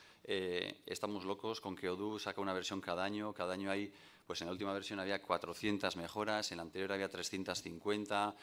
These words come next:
Es espectacular el, el desarrollo que está teniendo nuestro software. Y si yo suelo utilizar mucho en, en las presentaciones a los clientes una gráfica que saco de Google Trends, en la que comparo,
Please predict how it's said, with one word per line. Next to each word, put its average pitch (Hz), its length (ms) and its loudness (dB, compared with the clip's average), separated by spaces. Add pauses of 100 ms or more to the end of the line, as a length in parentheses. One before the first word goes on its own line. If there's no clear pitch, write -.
(180)
Es - 420 0
espectacular 90 880 0
el, 82 580 -4
el 90 120 -4
desarrollo 90 340 0
que 90 80 -4
está 90 140 -4
teniendo 92 220 -6
nuestro 90 200 -8
software. 107 420 -2 (460)
Y 98 120 0
si 90 520 0
yo 95 160 2
suelo 95 160 -4
utilizar 95 300 -2
mucho 101 260 0
en, 90 500 -4
en 82 80 -6
las 85 120 -10
presentaciones 87 480 -8
a - 20 0
los 95 140 -4
clientes 98 340 -4
una 98 120 0
gráfica 101 520 0 (180)
que 85 120 -6
saco 95 320 0
de 85 280 4
Google 90 300 0
Trends, 110 460 0
en 82 80 -8
la 82 100 -4
que 80 100 -8
comparo, 92 680 0